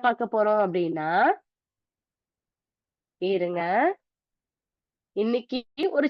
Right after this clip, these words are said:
சின்ன ஒரு ஒர்க் ஷீட் மாதிரி இருக்கு. அது ரிலேட்டடா ஒரு one or two sums பார்க்கலாம். லாஸ்ட் கிளாஸ்லயே இதை நான் சொல்லியிருக்கேன். இப்ப ரெண்டுமே கலந்து கொடுத்திருக்காங்கப்பா. கண்டுபிடிங்க, எது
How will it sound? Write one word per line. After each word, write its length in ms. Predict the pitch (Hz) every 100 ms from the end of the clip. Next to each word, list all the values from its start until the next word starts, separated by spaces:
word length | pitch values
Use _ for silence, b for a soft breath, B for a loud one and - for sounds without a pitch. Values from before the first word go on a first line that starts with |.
| -
சின்ன 220 | 311 349 311
ஒரு 160 | 247 294 392 220
ஒர்க் 220 | 247 302 -
ஷீட் 200 | 277 214
மாதிரி 200 | 196 196 214
இருக்கு. 280 | 160 - 180 247 381 - _ _ _
அது 220 | 247 311 359
ரிலேட்டடா 380 | 302 254 254 294 339
ஒரு 100 | 285 226
one 120 | 220
or 40 | 214
two 100 | 202 190
sums 180 | 202 202 -
பார்க்கலாம். 400 | 165 165 165 165 b b -
லாஸ்ட் 300 | 220 240 -
கிளாஸ்லயே 340 | 240 233 254 233
இதை 100 | 226
நான் 160 | 208 220
சொல்லியிருக்கேன். 600 | 196 220 202 - 208 339 - _ _ _ -
இப்ப 200 | 233 254
ரெண்டுமே 360 | 269 311 330 370 349
கலந்து 300 | 254 294 302 254
கொடுத்திருக்காங்கப்பா. 880 | 240 - 226 196 196 175 160 175 170 _ _ _ _ 277
கண்டுபிடிங்க, 500 | 302 262 277 226 220 208 233
எது 140 | 254